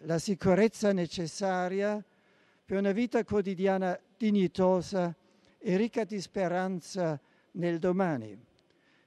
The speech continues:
Che il Libano, per intercessione di Nostra Signora del Libano,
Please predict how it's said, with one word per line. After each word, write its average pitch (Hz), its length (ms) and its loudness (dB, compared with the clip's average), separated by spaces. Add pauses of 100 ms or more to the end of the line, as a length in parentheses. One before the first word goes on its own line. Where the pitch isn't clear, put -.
(160)
Che 208 140 -2
il 254 220 2
Libano, 147 640 0 (520)
per 185 160 0
intercessione 208 880 2
di 202 140 2
Nostra 208 400 2
Signora 202 500 2
del 185 240 4
Libano, 190 680 2